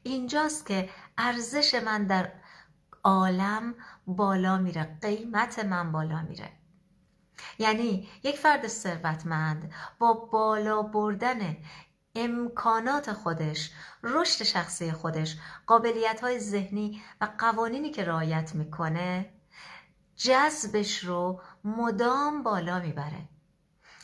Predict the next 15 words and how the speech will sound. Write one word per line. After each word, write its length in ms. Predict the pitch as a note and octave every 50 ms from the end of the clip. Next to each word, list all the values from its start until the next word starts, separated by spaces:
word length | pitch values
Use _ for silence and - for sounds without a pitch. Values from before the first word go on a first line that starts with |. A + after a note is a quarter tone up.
| - _ A#3
یادتون 460 | B3 C#4 D4+ E4 D#4+ D#4+ E4+ D#4 C#4+
باشه 400 | F#3+ G3 - - G3+ E3 D#3 - - - - -
ثروتمند 1000 | - - - - A#3 A3+ G#3+ G#3 A3 G#3+ G#3 G#3 G#3 - G3+ G3+ G3+ G3+ G3+ G3
شدن 680 | - - - G#3 G3 F#3+ G3+ G#3 G#3+ A3 A#3 A#3 B3 B3 - _ _ _ _ _ _ _ _ _ _ _ _ _ _ _ - - - _ -
اتفاقی 800 | C4+ B3+ - - - A3+ G#3+ - - G3+ F#3 F#3 - G#3 G#3
نیست، 580 | G#3 G3+ F3+ D#3+ D#3 - - - - - - _ _ _ _ _ _ - - - _
شانسی 760 | - - - - A3+ G#3+ G#3+ G#3+ G#3 G#3 G3+ - - C4 C4 C4
نیست. 580 | B3 B3 A#3 F3 D#3 - - - - - - - _ _ _ _ _ - - - - -
باید 260 | - A3+ A#3 A#3+ B3 C4+
یه 80 | C#4
سری 260 | C4+ - B3 G#3 F#3+
چیزا 320 | F#3+ - - F3 F#3 F#3 F3+
رو 100 | F3 E3+
یاد 440 | D#3+ E3 F3 E3 E3+ F3 E3+ - -
بگیریم 680 | A3 A#3 A3+ C4 C4 C4+ C#4 D4 D4 - - - -